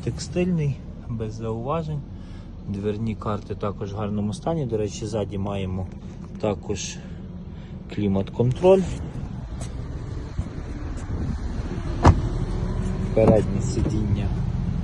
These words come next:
також всі в гарному стані. Немає якихось подертостей, потертостей чи чогось такого. Зараз робимо запуск, скажу по комплектації. До речі, комплектація тут непогана.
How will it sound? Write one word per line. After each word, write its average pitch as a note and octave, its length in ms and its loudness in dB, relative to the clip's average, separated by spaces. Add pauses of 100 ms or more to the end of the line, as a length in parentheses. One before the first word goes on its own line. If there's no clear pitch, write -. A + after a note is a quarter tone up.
(480)
також - 280 2
всі A2+ 340 4
в G#2 180 2
гарному G#2 520 4
стані. E3+ 480 2 (1200)
Немає G2+ 360 0
якихось - 340 -6
подертостей, A#2 720 -2
потертостей A2+ 800 0
чи A#2 60 0 (140)
чогось A2+ 240 2
такого. F#2+ 420 2 (640)
Зараз A2 320 4
робимо B2 300 4 (220)
запуск, C#3+ 360 4 (200)
скажу A2 320 2
по - 60 -2
комплектації. B2+ 680 4
До A2+ 60 4
речі, - 320 2
комплектація - 640 2
тут B2+ 240 0
непогана. A2+ 680 0